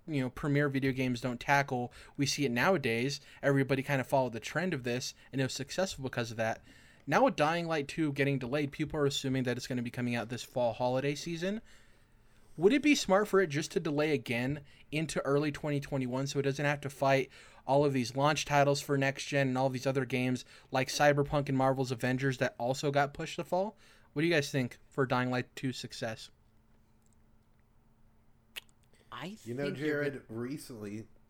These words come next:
Speaker 3: I've been thinking about how Dying Light two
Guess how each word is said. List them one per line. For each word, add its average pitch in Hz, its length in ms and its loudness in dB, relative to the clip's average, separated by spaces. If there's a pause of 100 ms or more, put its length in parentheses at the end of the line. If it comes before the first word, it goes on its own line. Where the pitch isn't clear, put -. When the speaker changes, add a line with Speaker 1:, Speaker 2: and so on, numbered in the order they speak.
(120)
Speaker 3:
I've 110 180 -6
been 113 140 -6
thinking 113 460 -10
about 92 320 -8
how 95 400 -8 (2000)
Dying 180 400 -4
Light 139 300 -4
two 107 580 -6